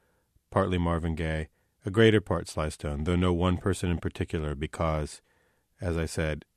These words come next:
it's fiction. And I'm gonna be reading a selection, uh, that follows the main character, Robert Franklin, from Boston, where he lives in the mid sixties, out to the Bay Area.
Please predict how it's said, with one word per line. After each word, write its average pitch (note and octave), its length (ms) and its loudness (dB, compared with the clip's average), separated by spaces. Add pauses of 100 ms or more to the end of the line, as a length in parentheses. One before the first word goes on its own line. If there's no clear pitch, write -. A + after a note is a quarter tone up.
(220)
it's - 240 -4
fiction. - 420 -8 (1400)
And A#2+ 100 6
I'm B2+ 80 8
gonna C#3+ 140 8
be C3 100 4
reading C3 320 6
a A2 60 6
selection, G2+ 600 2 (400)
uh, E2+ 320 0 (320)
that G#2 160 -4
follows G#2+ 440 4
the G#2 80 0
main F#2+ 280 2
character, E2+ 560 -4 (420)
Robert F#2+ 340 2
Franklin, F2 540 -2 (580)
from F2 540 0 (180)
Boston, G#2+ 520 2
where F2+ 120 2
he F#2 120 -2
lives F2 420 -2
in F2+ 160 -4
the F2 80 2
mid F2+ 220 0
sixties, F2 420 -4
out F2+ 240 -2
to - 100 -8
the F2 100 -2
Bay E2+ 260 0
Area. C2+ 420 -4